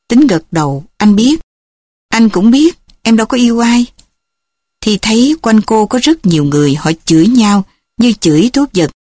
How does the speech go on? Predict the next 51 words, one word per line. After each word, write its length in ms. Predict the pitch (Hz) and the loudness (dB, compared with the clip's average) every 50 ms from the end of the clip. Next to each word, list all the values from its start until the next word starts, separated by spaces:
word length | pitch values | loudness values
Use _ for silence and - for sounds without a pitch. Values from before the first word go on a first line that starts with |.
| _ _ | _ _
nhưng 280 | - 202 214 208 208 202 | -2 0 2 2 2 2
vẫn 180 | 170 - 156 185 | 2 0 -2 -2
sống 280 | - - 214 226 277 311 | -2 0 0 0 0 0
với 80 | 294 247 | 2 0
nhau 220 | 220 226 226 220 - - | 2 0 0 -2 -2 -6
cả 160 | 160 156 185 | -6 -6 -4
đời. 320 | 208 185 160 147 139 135 - - - _ _ _ _ _ _ _ _ _ _ _ _ _ _ _ _ | -2 -2 -2 -2 -2 -4 -8 -12 -20 _ _ _ _ _ _ _ _ _ _ _ _ _ _ _ _
Thi 220 | - - 240 240 233 | -4 -4 -2 -2 -2
không 200 | - 254 226 226 | 0 2 2 2
biết 220 | 214 254 330 320 - | 2 2 0 0 0
giữa 180 | 165 160 185 233 | 0 0 0 -2
Thi 240 | - - 226 220 214 196 | -2 -4 -4 -4 -2 -2
và 100 | 170 156 | -4 -4
Tính 260 | - - 208 226 302 359 | -4 0 0 0 0 2
ai 160 | 277 220 196 | 0 -2 -2
khùng 320 | - - - 156 143 135 139 135 | -2 -2 -2 -2 0 -2 -2 -4
hơn 300 | - - 196 196 196 185 | -2 -2 0 2 2 2
ai. 260 | 185 190 190 190 185 - _ - _ _ _ _ _ _ _ _ _ _ _ _ - | 2 2 0 0 -2 -4 _ -20 _ _ _ _ _ _ _ _ _ _ _ _ -4
Cái 120 | 247 262 | -4 -2
sai 340 | - - 254 240 247 247 233 | -2 -2 0 0 0 0 0
lớn 180 | 254 269 320 | 2 2 2
nhất 240 | 320 349 381 - - | 2 2 0 -4 -4
trong 200 | - 247 233 226 | -2 0 2 2
đời 200 | 190 160 147 135 - | 2 0 -2 -4 -4
Thi 260 | - 208 214 208 202 - _ _ _ _ _ _ _ _ _ _ _ _ _ - | -2 -2 0 0 -2 -4 _ _ _ _ _ _ _ _ _ _ _ _ _ -6
là 160 | 180 175 165 | -4 -4 -2
để 240 | 156 151 151 180 - | -2 0 0 0 0
Bảo 200 | - 156 175 220 | -2 -2 -2 -2
Bảo 240 | 190 156 139 185 | -2 -2 -2 -2
ra 200 | 240 - - 220 | -2 -2 -2 -2
đời, 320 | 202 170 156 147 143 135 131 - _ _ _ _ _ _ _ _ _ - | -2 -2 -2 -2 -2 -4 -6 -10 _ _ _ _ _ _ _ _ _ -6
rồi 180 | 180 185 185 180 | -4 -2 0 0
nó 120 | 196 247 262 | 0 0 -2
thành 220 | - - 165 147 135 | -4 -4 -4 -2 -2
một 240 | 139 139 139 127 - | -2 -2 -4 -4 -4
sợi 300 | - - - - 156 151 | -4 -4 -2 -2 -2 -2
lạc 220 | 156 151 147 - 175 | -2 -4 -4 -4 -2
mềm. 260 | 156 151 147 131 131 131 - _ _ _ _ _ _ _ _ _ _ _ _ _ _ _ _ _ _ _ _ _ | -2 -2 -2 -2 -4 -6 -10 _ _ _ _ _ _ _ _ _ _ _ _ _ _ _ _ _ _ _ _ _
Thi 160 | - 254 262 247 | -4 -2 -2 0
không 180 | - 269 247 | 0 2 2
biết 220 | 247 302 392 - 226 | 2 2 2 2 2
mình 200 | 185 165 160 160 | 2 2 2 0
hiện 240 | 165 143 151 180 180 | 0 0 0 -2 -2
diện 320 | 165 160 151 151 160 190 196 | 0 0 0 0 0 0 0
trên 180 | - 233 226 220 | 0 0 0 0
cuộc 240 | 196 165 151 - - | 0 -2 -4 -4 -4
đời 200 | 151 156 147 143 | -2 -2 -2 -2
này 240 | 147 151 143 139 135 | -2 -2 -2 -2 -2
để 120 | 151 190 | -2 -2
làm 280 | 233 214 180 147 143 135 | -2 -2 -2 -2 -2 -2
gì. 260 | 147 147 143 131 | -2 -2 -4 -4